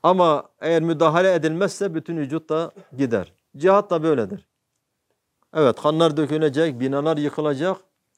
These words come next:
yetimler olacak, dullar olacak. Ama Allah'ın izniyle arkasından İslam gelecek, izzet gelecek. En azından küfrün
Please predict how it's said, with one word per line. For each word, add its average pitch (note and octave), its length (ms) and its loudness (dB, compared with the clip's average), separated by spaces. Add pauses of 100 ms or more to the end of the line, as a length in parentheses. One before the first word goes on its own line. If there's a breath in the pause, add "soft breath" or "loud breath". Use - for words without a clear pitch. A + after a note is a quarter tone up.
(180)
yetimler D3 460 2
olacak, D#3+ 500 0 (360)
dullar C#3+ 280 0
olacak. F3 480 0 (1400 soft breath)
Ama E3+ 220 4
Allah'ın E3 320 4
izniyle E3+ 360 0
arkasından D3+ 680 -2
İslam D3+ 420 -4
gelecek, C3 480 0
izzet B2+ 420 -2
gelecek. C3 580 -2 (800)
En G#3+ 140 4
azından D#3+ 500 0
küfrün F3+ 520 -2